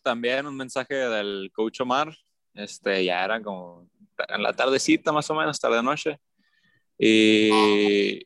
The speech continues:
y ya pues se me comunicó que iba a ser la preselección de Hermosillo y que iban a estar los treinta convocados y que teníamos que, que, pues, llegar a Hermosillo en una semana, creo,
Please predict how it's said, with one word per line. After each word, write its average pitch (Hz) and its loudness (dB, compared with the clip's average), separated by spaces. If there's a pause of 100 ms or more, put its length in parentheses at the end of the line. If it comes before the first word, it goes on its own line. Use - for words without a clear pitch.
(160)
y 117 2
ya 127 4
pues 160 -2
se 147 -4
me 131 -4
comunicó 117 -6
que 107 0
iba 113 -6
a 113 -6
ser 120 -16
la 123 -4
preselección 113 -14
de 117 -6
Hermosillo 151 -4
y 107 -4
que - -6
iban 110 0
a 101 -6 (220)
estar 104 -4
los 113 -2
treinta 117 0
convocados 139 2
y 110 -4
que 107 -12
teníamos 104 -8
que, 104 0 (1080)
que, 117 2 (720)
pues, 139 -6
llegar 139 2
a 156 2
Hermosillo 139 -4
en 110 -12 (120)
una 113 -6
semana, 101 -2
creo, 101 -6